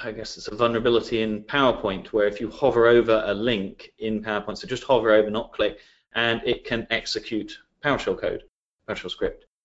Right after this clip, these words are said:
Um, so it's not in emails directly, it's, you actually have to have opened up the document and then hovered over the link. And then there is this big warning that pops up in front of you saying, "Do you want to enable this?"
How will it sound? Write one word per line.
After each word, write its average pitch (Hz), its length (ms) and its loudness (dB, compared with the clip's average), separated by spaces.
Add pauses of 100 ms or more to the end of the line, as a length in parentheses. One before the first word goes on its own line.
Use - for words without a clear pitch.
(120)
Um, 110 420 0
so 139 140 6
it's 139 140 4
not 175 420 -2
in 151 160 2
emails 135 760 4
directly, 135 380 2
it's, 104 180 -2
you 123 100 -4
actually 120 240 -8
have 120 180 -10
to 120 100 -2
have 107 100 -4
opened 117 380 0
up 110 100 2
the 110 80 -10
document 107 880 -4 (360)
and 107 220 -2
then 101 160 -2
hovered 107 260 -2
over 98 120 0
the 98 60 0
link. 101 280 -4
And 156 160 2
then 160 160 2
there 151 140 6
is 151 160 4
this 139 100 -2
big 135 260 0
warning 120 360 4
that - 120 -8
pops - 260 -2
up 107 160 -2
in 98 60 -8
front 110 240 0
of 92 60 -12
you 87 100 -2
saying, 95 260 -2
"Do 107 100 2
you 104 80 4
want 92 180 -2
to - 80 -10
enable 95 400 0
this?" 85 360 -4